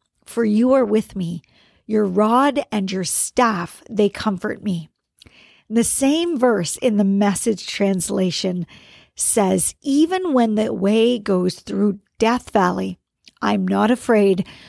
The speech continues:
when you walk at my side. Your trusty shepherd's crook makes me feel secure." My sister,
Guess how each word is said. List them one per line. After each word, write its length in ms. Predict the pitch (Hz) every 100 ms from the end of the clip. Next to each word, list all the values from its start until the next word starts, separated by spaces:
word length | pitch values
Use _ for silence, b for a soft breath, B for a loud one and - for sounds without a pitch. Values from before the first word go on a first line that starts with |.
| B 233
when 180 | 226
you 120 | 226 208
walk 360 | 202 196 -
at 80 | 226
my 160 | 208 190
side. 640 | - 208 185 180 170 - b b b -
Your 200 | 240 226
trusty 600 | - 262 269 - 311 294
shepherd's 540 | - 226 - 220 -
crook 420 | - 196 180 - -
makes 400 | 208 202 - -
me 160 | 196 175
feel 640 | - - 240 233 233 240 _
secure." 640 | - 226 - - - 190 _ _ _ _ _ _ _ _ _ _ -
My 100 | 202
sister, 580 | - 214 - 226 214